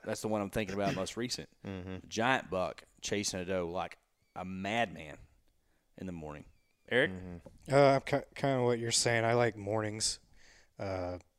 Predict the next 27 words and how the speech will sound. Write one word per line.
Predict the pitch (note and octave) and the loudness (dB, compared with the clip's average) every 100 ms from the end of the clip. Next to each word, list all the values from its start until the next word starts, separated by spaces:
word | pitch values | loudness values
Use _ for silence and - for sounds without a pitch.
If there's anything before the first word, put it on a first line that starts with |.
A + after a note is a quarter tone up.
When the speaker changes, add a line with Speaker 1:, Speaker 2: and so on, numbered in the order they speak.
| _ - | _ -14
Speaker 3:
j-, | - _ - _ _ - | -14 _ -20 _ _ -8
more | B2 A2 G#2 | -2 0 2
like | G2+ G2 | 0 0
what | G#2 - | -4 0
Tyler's | A#2+ A2+ G#2 | 2 2 0
saying, | A2 G2+ G2+ | -2 -4 2
too, | B2 | 2
is | A2 G#2 | 4 2
I | G#2 | 0
don't | A2 G#2+ | 0 -2
th-, | - - | -8 -20
feel | - B2 A2 | -2 0 2
like | G#2 | 0
I'm | G#2+ G2+ | -2 0
good | A#2 A2 | 2 2
at | G2+ G2+ - - - _ | 0 -2 -8 -20 -20 _
evening | - C3 G#2+ | 0 0 0
hunts | G2 G2+ F#2+ - | -4 -4 -2 -2
or | G#2+ | 0
getting | A2+ G#2 F2+ | 0 0 -2
Speaker 1:
Yeah. | |
Speaker 3:
close | F2 B2 A2+ - | 2 4 4 2
to | A2+ | 0
where | G#2+ G#2 G2+ G2+ - _ - | 0 0 -2 -4 -10 _ -6
they're | G#2 | -4
bedding | G2+ G2+ G2 | 0 0 -2
at. | F#2 F#2+ | -4 -6